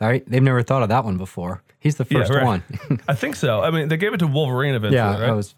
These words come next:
Speaker 1: yeah, I was, yeah. Eventually, I think he was after that. Yeah.
Speaker 2: Yeah, yeah.
Speaker 1: It's a new idea.
Speaker 2: But, uh, he was the rated R Marvel
Speaker 1: Mm-hmm.
Speaker 2: when he came out, and, and that kind of, like,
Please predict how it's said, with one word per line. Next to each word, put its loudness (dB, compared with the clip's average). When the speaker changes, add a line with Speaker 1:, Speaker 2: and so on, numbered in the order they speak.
Speaker 1:
yeah, -2
I -2
was, -6
yeah. -6
Eventually, 2
I 4
think 2
he 0
was 0
after -2
that. -12
Yeah. -4
Speaker 2:
Yeah, -4
yeah. -8
Speaker 1:
It's -14
a 0
new 4
idea. 0
Speaker 2:
But, 0
uh, 0
he 2
was -2
the 0
rated 0
R -2
Marvel -2
Speaker 1:
Mm-hmm. 0
Speaker 2:
when -2
he -2
came -2
out, -2
and, -2
and -2
that -4
kind -2
of, 0
like, -4